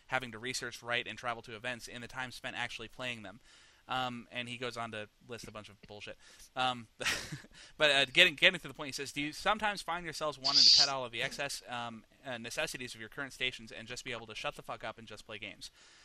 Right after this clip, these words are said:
Um, and I think that, uh, uh, I don't know, since, uh, well, especially since, uh, Anthony and, and Nick and I have been doing reviews regularly for the website, it, we're kind of in that position. So I, I was thinking, um,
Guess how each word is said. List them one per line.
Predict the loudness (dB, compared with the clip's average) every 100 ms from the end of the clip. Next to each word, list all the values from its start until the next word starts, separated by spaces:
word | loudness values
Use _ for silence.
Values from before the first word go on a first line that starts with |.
| -20 _ _
Um, | -6 -4 -6 -4
and | 0
I | 2
think | 2 0
that, | 0 0
uh, | 0
uh, | -2 -2 -6 -16 -18 -18 -20 -20 _ _ _
I | -4
don't | -2
know, | -6
since, | -6 -4 -4 -6 -8 -6
uh, | -6
well, | -4 -4
especially | -2 -4 -4 -4
since, | -4 -6 -8 -6
uh, | -4 -4 -2
Anthony | -2 -2 -4 -6
and, | -6 -10
and | -10 -10 -4
Nick | -4 -4
and | -6
I | -8
have | -8 -10
been | -10
doing | -12 -12 -12
reviews | -14 -10 -8 -8 -10
regularly | -6 -4 -4 -8 -10
for | -12
the | -10
website, | -10 -8 -8 -10 -12
it, | -16 -12
we're | -8
kind | -4 -4
of | -4
in | -4
that | -6
position. | -8 -12 -12 -10
So | -6 -6 -2
I, | -4 -2
I | -6
was | -6
thinking, | -8 -8 -12 -14
um, | -10 -10 -10